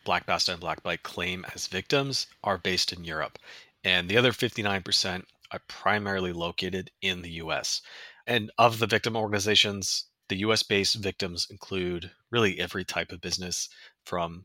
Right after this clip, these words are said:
manufacturing, retail, construction, legal, business services, et cetera. And the European-based victim organizations are in the critical infrastructure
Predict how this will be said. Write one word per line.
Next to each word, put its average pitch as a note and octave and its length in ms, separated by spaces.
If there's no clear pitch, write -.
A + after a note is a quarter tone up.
manufacturing, F#2+ 800
retail, F2+ 540
construction, F#2 760
legal, F#2 520
business G2 320
services, G#2 800
et - 100
cetera. F#2+ 460
And G2 320
the F#2+ 100
European-based G#2 720
victim F#2 320
organizations F2 600
are F#2+ 180
in F2+ 320
the G2 80
critical - 320
infrastructure F#2 560